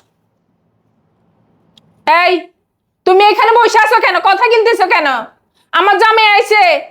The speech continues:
রান্না বান্না করবা না? যাও,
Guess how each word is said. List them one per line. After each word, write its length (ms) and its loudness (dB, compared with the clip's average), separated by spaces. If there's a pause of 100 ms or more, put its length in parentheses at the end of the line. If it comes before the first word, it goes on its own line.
(240)
রান্না 260 0
বান্না 200 0 (100)
করবা 300 0
না? 60 0 (1000)
যাও, 260 2